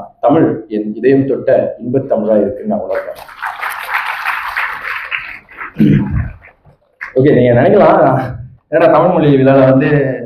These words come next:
சினிமா பாட்டை பத்தி பேசிட்டு போயிட்டா?" நீங்க யாரும் சொல்லிடக்கூடாது. தமிழ் வந்து நம்ம முன்னோர்களே வந்து மூணா தான் பிரிச்சிருக்காங்க. முத்தமிழ் அப்படின்னு நம்ம சொன்னோம்னா இயல்பா நம்ம பேசக்கூடிய இயல் தமிழ்,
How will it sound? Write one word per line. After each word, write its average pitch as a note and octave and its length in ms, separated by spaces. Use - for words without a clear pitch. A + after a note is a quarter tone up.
சினிமா E3+ 280
பாட்டை B2+ 240
பத்தி C3 140
பேசிட்டு C#3+ 300
போயிட்டா?" C3+ 280
நீங்க B2+ 540
யாரும் D3 220
சொல்லிடக்கூடாது. C#3+ 640
தமிழ் A3 280
வந்து G3 260
நம்ம C#3 280
முன்னோர்களே F3+ 800
வந்து C3 540
மூணா E3+ 220
தான் E3+ 200
பிரிச்சிருக்காங்க. B2+ 460
முத்தமிழ் C3 560
அப்படின்னு C#3 180
நம்ம C3 180
சொன்னோம்னா C3+ 520
இயல்பா D3+ 320
நம்ம C3 300
பேசக்கூடிய A2+ 600
இயல் C3+ 220
தமிழ், D3 400